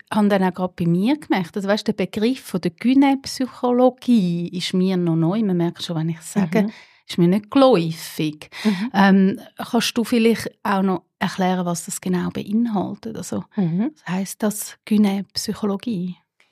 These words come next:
Speaker 2: Ja, also Gynäkopsychologie heisst eigentlich so wie, ähm, du hast, äh, ein gynäkologisch bedingtes Zustands- oder Beschwerdebild, ähm, oder ein hormonelles, äh,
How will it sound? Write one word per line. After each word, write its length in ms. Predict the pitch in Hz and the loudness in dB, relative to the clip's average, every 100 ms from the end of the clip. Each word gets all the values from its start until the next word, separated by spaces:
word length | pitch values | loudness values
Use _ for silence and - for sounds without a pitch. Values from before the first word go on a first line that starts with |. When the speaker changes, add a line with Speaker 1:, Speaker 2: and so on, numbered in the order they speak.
| _ _ _ | _ _ _
Speaker 2:
Ja, 260 | - 180 254 | -2 2 2
also 240 | 320 220 214 - 147 | 4 0 -2 -10 -6
Gynäkopsychologie 960 | 254 262 269 262 254 233 254 247 254 233 | 0 0 2 0 0 2 2 2 0 -2
heisst 300 | 226 226 214 | -2 -2 -2
eigentlich 380 | 208 214 202 - | 0 -2 -6 -6
so 200 | 208 190 | -6 -2
wie, 240 | 214 262 - _ _ _ _ - | 0 -2 -4 _ _ _ _ 2
ähm, 540 | 208 202 196 196 202 - _ - | 4 6 6 6 2 -4 _ -10
du 160 | 208 185 | -6 -4
hast, 520 | 175 180 185 - - _ _ _ _ _ _ _ _ | -2 0 0 -2 -4 _ _ _ _ _ _ _ _
äh, 240 | - 180 - | -2 0 0
ein 100 | 175 - | -4 -8
gynäkologisch 760 | - 180 170 - 165 170 196 - | -4 -2 -2 -2 -2 -2 -6 -6
bedingtes 640 | 180 180 175 190 - - | -8 -4 -4 -4 -8 -14
Zustands- 800 | - 185 196 202 - 202 220 - | -6 0 0 -2 -4 -4 -4 -8
oder 140 | 175 - | -10 -6
Beschwerdebild, 920 | 165 151 135 165 214 247 320 - - _ _ _ _ _ - | -4 -4 -4 -4 -4 -2 -4 -6 -16 _ _ _ _ _ 0
ähm, 460 | 196 185 185 185 190 - | 2 4 4 2 -2 -2
oder 240 | 170 170 | -4 -2
ein 160 | 156 - | -6 -4
hormonelles, 800 | 160 156 151 139 208 269 - - | -2 0 -2 0 -2 -6 -10 -6
äh, 540 | 226 214 214 208 | -4 -2 -2 -4